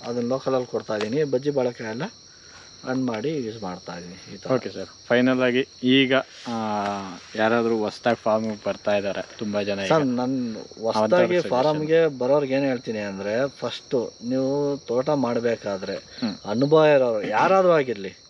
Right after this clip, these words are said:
Speaker 1: ನೀವು ನೋಡ್ತಾ ಇದ್ದೀರಾ ಸುಮಾರು ವಿಡಿಯೋಗಳು, ಇವಾಗೇನ್ ಸರ್, ಹ್ಮ್, ಮೀಡಿಯಾಗಳು ಸಿಕ್ಕಾಪಟ್ಟೆ ಐತಿ,
Speaker 2: <laughs> ಹೌದು.
Speaker 1: YouTube ಚಾನಲ್ಗಳಲ್ಲಂತೂ ಬರೀ ಇಂಥವ್ರದ್ದೇ ಬೇಜಾನ್ ತೋರಿಸ್ತಾರೆ. ನಿಮಗೆ ಒಳ್ಳೆಯವ್ರು ಯಾರು,
Speaker 2: ಹ್ಮ್.
Speaker 1: ಅನುಭವ ಇರೋರು ಯಾರು,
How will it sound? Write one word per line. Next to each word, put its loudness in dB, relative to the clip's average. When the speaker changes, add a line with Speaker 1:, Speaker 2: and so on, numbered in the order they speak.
Speaker 1:
ನೀವು 0
ನೋಡ್ತಾ 2
ಇದ್ದೀರಾ 0
ಸುಮಾರು -2
ವಿಡಿಯೋಗಳು, 2
ಇವಾಗೇನ್ 2
ಸರ್, -2
ಹ್ಮ್, -6
ಮೀಡಿಯಾಗಳು 0
ಸಿಕ್ಕಾಪಟ್ಟೆ 0
ಐತಿ, -6
Speaker 2:
<laughs> -10
ಹೌದು. -2
Speaker 1:
YouTube -6
ಚಾನಲ್ಗಳಲ್ಲಂತೂ -4
ಬರೀ -2
ಇಂಥವ್ರದ್ದೇ 0
ಬೇಜಾನ್ -2
ತೋರಿಸ್ತಾರೆ. -6
ನಿಮಗೆ 4
ಒಳ್ಳೆಯವ್ರು 6
ಯಾರು, 4
Speaker 2:
ಹ್ಮ್. -16
Speaker 1:
ಅನುಭವ 6
ಇರೋರು 4
ಯಾರು, 0